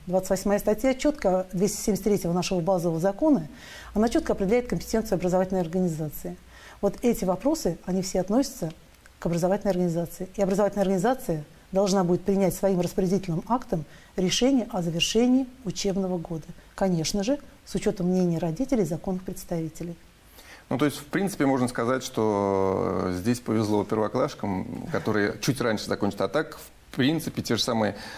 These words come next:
Speaker 2: э, девятый, одиннадцатый классы, ну, насколько я помню, до этого времени и учились.
Speaker 1: Вы знаете, они заканчивали чуть позже, у них было завершение там, т-, тридцать, тридцать первого числа. Но факт в чём? А, дело в том, что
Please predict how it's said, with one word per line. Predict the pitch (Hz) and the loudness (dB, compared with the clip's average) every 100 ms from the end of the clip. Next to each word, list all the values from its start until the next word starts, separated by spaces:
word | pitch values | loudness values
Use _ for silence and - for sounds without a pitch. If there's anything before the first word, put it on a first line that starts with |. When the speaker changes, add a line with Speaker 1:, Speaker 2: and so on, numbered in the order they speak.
| - | -6
Speaker 2:
э, | 101 98 95 95 | 0 2 2 2
девятый, | 101 131 120 | 2 4 2
одиннадцатый | 95 120 127 - | 2 0 0 0
классы, | 104 98 - 95 | 0 0 0 0
ну, | 95 98 101 | 2 0 2
насколько | 104 - 110 107 | 0 0 -2 0
я | |
помню, | - 110 104 98 - - - - | 2 2 2 0 -4 -10 -14 -4
до | 107 | 0
этого | 104 113 | 2 2
времени | 104 107 110 | 2 4 4
и | 117 | 4
учились. | 120 - 80 - - - - - - - | 2 -2 -6 -10 -18 -20 -20 -20 -20 -2
Speaker 1:
Вы | 226 | 2
знаете, | 254 208 208 | 2 2 2
они | 208 214 | 4 4
заканчивали | 190 214 202 180 185 | 2 2 0 2 0
чуть | 180 190 - | 0 -4 -2
позже, | 208 185 175 | 0 2 2
у | 185 | 2
них | 185 | 2
было | 175 185 | 4 2
завершение | 170 180 180 185 165 | 4 2 2 0 0
там, | - 165 | -2 -4
т-, | - 196 170 | -4 -4 -4
тридцать, | - 185 175 - 196 185 180 | -2 -2 0 2 2 2 0
тридцать | - 180 - | -2 -4 0
первого | 190 170 | 0 2
числа. | 170 214 214 302 349 - - - | 0 -2 2 2 0 -8 -16 -2
Но | 214 240 233 | 2 2 0
факт | - 254 - | -2 -2 -4
в | - | -10
чём? | - 247 156 - - - - | 0 0 0 -6 -14 -20 -8
А, | 202 185 175 | 0 2 2
дело | 175 220 | 2 2
в | 196 | 0
том, | 240 220 | 0 2
что | - 220 196 196 - | 2 2 4 4 0